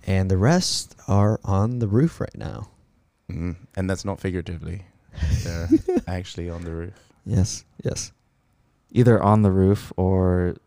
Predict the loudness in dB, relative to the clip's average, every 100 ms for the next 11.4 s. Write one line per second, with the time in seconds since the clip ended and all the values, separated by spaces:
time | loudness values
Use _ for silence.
0 | _ _ -20 -18 -16 -16 -18 -18 -18 -18
1 | -18 -20 _ _ _ -20 0 6 8 8
2 | 6 6 6 6 4 2 2 2 0 2
3 | 0 0 -4 -6 -6 -6 0 4 6 6
4 | 4 4 6 8 6 4 -2 -2 -8 _
5 | _ _ -6 0 4 4 2 _ -2 2
6 | 2 4 4 4 2 2 2 -2 -4 0
7 | 2 2 0 2 4 2 0 -8 _ -14
8 | -10 -8 -8 -10 -6 -6 -6 -6 -6 -6
9 | -2 -2 -2 -4 -2 2 2 0 -6 _
10 | _ -20 -20 _ _ -20 -20 -20 _ _
11 | 2 4 2